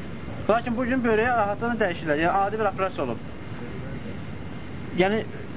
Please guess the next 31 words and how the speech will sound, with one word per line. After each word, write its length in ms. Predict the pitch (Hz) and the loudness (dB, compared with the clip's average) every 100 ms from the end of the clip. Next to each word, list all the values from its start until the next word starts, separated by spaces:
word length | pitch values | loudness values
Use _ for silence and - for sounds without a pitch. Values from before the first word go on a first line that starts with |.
| - - - 208 | -8 -10 -2 2
elə 160 | 240 277 208 - - - - - 208 | 2 2 -2 -8 -10 -10 -8 -2 0
əməliyyatda 360 | 220 208 233 214 | 2 2 0 2
gedir 200 | 214 214 | 2 2
ki, 120 | 208 | 2
yəni, 220 | 190 180 180 - - - | 2 2 -2 -6 -2 2
tə-, 140 | 180 - | 2 2
təbabətdə. 500 | 175 165 156 - 202 254 233 | 2 4 2 2 2 4 4
Əvvəl, 220 | 247 277 | 2 0
məsəl 200 | 247 240 | 0 0
üçün, 160 | 254 226 | 0 2
iyirmi, 320 | 226 233 247 254 | 4 6 6 4
otuz 180 | - 233 | 2 2
il 80 | 226 | 4
bundan 180 | 220 | 4
qabaq 280 | 226 262 247 | 2 2 2
o 60 | 220 | 2
qəribə 260 | 233 220 220 | 2 2 2
gələrdi 320 | 160 143 143 | 2 2 0
o 40 | 131 - | 0 0
şey. 120 | 117 - - - - - - - - - | -4 -6 -8 -4 -4 -4 -6 -6 -8 -2
Necə 200 | 220 220 | 0 2
ki, 140 | 226 247 | 0 0
iki 160 | 226 254 | 2 4
yüz 100 | 220 | 4
il 80 | 214 | 4
bundan 180 | 220 | 4
qabaq 220 | 208 208 - | 2 2 2
televizor 320 | 208 208 185 | 2 2 2
qəribə 280 | 180 180 185 | 2 2 2
gələrdi, 300 | 165 147 156 | 2 2 2
radio. 300 | 165 156 151 | 2 2 2